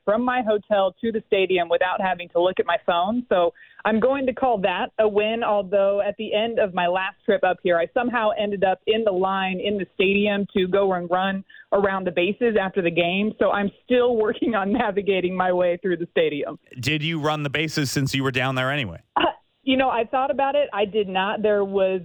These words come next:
Speaker 1: uh, so many kids in line to run the bases that luckily somebody found me in my full suit and assumed that I was not going down on the field to run the bases and helped me navigate my way out of the stadium. Although I, I would have liked to see what my time is running around the bases. I'd imagine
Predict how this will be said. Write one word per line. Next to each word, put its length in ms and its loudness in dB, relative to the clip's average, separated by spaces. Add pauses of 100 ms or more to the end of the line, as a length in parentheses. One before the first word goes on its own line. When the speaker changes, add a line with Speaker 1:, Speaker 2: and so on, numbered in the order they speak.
(140)
Speaker 1:
uh, 80 2 (240)
so 220 4
many 280 0
kids 480 0
in 120 0
line 480 -2
to 40 0
run 200 2
the 60 0
bases 440 0
that 160 2
luckily 400 0
somebody 340 0
found 320 0
me 220 -4
in 60 -4
my 100 0 (100)
full 280 2
suit 240 2
and 120 0
assumed 440 0
that 120 4
I 60 2
was 240 0
not 420 -2
going 280 0
down 240 0
on 80 -4
the 160 -2
field 240 0
to 80 -2
run 160 2
the 80 -2
bases 520 0
and 120 -2
helped 260 -2
me 100 -4
navigate 460 0
my 160 0
way 260 0
out 160 -2
of 60 -6
the 160 -16
stadium. 360 0
Although 280 2
I, 180 -2
I 120 -2
would 160 -6
have 100 -6
liked 200 0
to 140 -4
see 120 -2
what 120 -2
my 140 0
time 320 -2
is 140 -2
running 240 0
around 180 2
the 80 -4
bases. 380 -2
I'd 120 2
imagine 460 -2